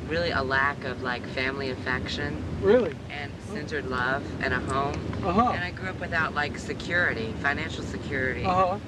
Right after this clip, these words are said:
Speaker 1: And so those are the two things that are really important to me now. And I'm
Speaker 2: Right.
Speaker 1: young, and I quickly made myself financially secure, quote,
Speaker 2: Right.
Speaker 1: you know, by prostituting and realizing there was always a means of money. I mean, it's not like I don't walk streets and stuff, but
Speaker 2: No, obviously you don't. You're,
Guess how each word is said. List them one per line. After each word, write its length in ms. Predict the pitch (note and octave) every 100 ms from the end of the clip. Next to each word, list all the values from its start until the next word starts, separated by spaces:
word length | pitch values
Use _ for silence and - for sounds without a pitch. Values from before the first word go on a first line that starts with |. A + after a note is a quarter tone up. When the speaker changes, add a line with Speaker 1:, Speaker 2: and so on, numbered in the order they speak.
| - - -
Speaker 1:
And 100 | D#3+
so 80 | F3
those 220 | F#3+ G3+
are 100 | G#3+
the 40 |
two 180 | G#3 G#3+
things 240 | G3+ F3+
that 100 | D#3+
are 60 | D#3
really 220 | D#3 D3+
important 440 | C3+ - G#3+ - -
to 80 | C3
me 120 | B2+
now. 260 | A#2+ A#2+ A#2+
And 100 | - - - - -
I'm 100 | G3+
Speaker 2:
Right. 80 | F#3
Speaker 1:
young, 360 | G3+ G#3 G#3 G3
and 160 | E3
I 120 | D#3 D#3 - - -
quickly 300 | G#3 - F3
made 200 | D#3 D3+
myself 360 | C#3+ - C#3 -
financially 560 | C#3 C3+ C3 C#3 C3 - -
secure, 540 | B2 B2 - D#3+ C3+
quote, 480 | - - C#3 A#2 A2 - - - F#3+
Speaker 2:
Right. 240 | F#3 D#3
Speaker 1:
you 60 | E3+
know, 220 | D#3+ E3 D#3
by 260 | C#3+ C#3+ -
prostituting 560 | F3 F3 - - D3 C3+
and 80 | C#3+
realizing 400 | D#3 D3 C3+ C3
there 80 | B2+
was 100 | B2
always 240 | C3+ C3
a 20 |
means 300 | B2+ C3 A#2+
of 80 | A#2+
money. 400 | B2+ C#3+ B2+ - - - - -
I 40 | F#3
mean, 80 |
it's 100 | G3+
not 140 | A3+ F3+
like 160 | E3
I 40 | F3
don't 200 | G3 D#3
walk 180 | D3 -
streets 460 | - D3 D3+ -
and 120 | - - -
stuff, 260 | A2+ A#2 A#2+ G#3+
but 100 | A3
Speaker 2:
No, 120 | A#3
obviously 540 | F3+ G#3 G3+ - G#3+
you 60 | F#3+ -
don't. 240 | G#3+ E3+
You're, 80 | F3+